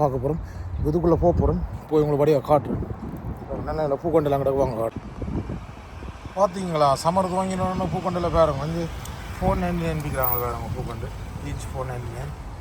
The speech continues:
பாருங்க, நல்ல வடிவான பூக்களை பாத்தீங்களா அப்படின்ட்டு.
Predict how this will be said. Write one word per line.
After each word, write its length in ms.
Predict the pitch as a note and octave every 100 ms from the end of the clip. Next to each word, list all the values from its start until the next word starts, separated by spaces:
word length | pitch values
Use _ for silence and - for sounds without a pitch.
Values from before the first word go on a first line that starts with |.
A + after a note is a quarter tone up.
| - - -
பாருங்க, 240 | D3 C#3 C3
நல்ல 120 | C3 C3
வடிவான 480 | D#3 D#3 D3+ C#3+ B2+
பூக்களை 240 | D3+ D3 C#3+
பாத்தீங்களா 320 | D3+ C#3 B2 A#2+
அப்படின்ட்டு. 380 | A#2+ A2+ G#2